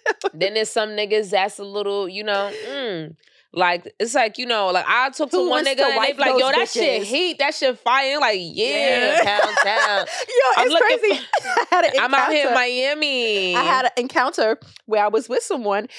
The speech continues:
Speaker 1: and I was like, "Oh, this is my shit. I love it." Uh, he was like, <laughs> yo, I'm not gonna lie.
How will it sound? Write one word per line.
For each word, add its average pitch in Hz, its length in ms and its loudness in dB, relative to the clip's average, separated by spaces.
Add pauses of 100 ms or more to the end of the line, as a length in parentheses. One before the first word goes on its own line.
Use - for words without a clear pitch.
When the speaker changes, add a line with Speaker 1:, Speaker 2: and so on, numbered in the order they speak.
(120)
Speaker 1:
and 208 120 -4
I 202 100 2
was 220 220 -2
like, 233 220 -2 (160)
"Oh, 294 100 0
this 415 220 0
is 269 140 -8
my 320 240 -4
shit. - 280 -2
I 494 340 4
love 466 80 0 (180)
it." - 160 -6
Uh, 277 140 2
he 302 120 0
was 330 200 0
like, 247 280 -2 (180)
<laughs> - 0 -
yo, 587 1040 2 (380)
I'm 330 160 2
not 403 180 4
gonna 320 220 2
lie. 302 320 2